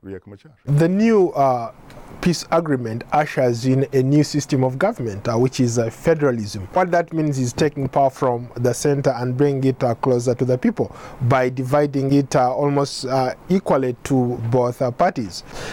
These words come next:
Speaker 2: Do you think now that, uh, this peace, uh, agreement that they signed takes away all that?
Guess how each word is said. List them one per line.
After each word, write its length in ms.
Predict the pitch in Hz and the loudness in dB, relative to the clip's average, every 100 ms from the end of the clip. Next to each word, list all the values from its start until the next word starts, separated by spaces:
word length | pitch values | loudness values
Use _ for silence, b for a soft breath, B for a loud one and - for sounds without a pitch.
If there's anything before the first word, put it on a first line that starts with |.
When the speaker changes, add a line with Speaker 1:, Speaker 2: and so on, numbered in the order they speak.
| B | B
Speaker 2:
Do 100 | 135 | 2
you 60 | 180 | 2
think 280 | 175 175 147 | 2 -2 0
now 380 | 139 156 165 151 | 2 2 2 0
that, 280 | 135 120 | -2 -2
uh, 100 | 127 | -4
this 300 | 113 127 - | 0 2 0
peace, 420 | - 170 156 - - | 0 0 0 -2 -2
uh, 220 | 135 139 | -2 -2
agreement 440 | 156 156 147 131 123 | -2 -2 -2 -2 0
that 120 | 120 | 2
they 180 | 139 214 | 2 0
signed 440 | - 139 127 123 123 B - | -2 -2 -2 -4 -8 B -2
takes 280 | 160 156 | 0 0
away 180 | 143 139 | 0 0
all 240 | 127 147 139 | 2 2 2
that? 240 | 147 - | 0 -2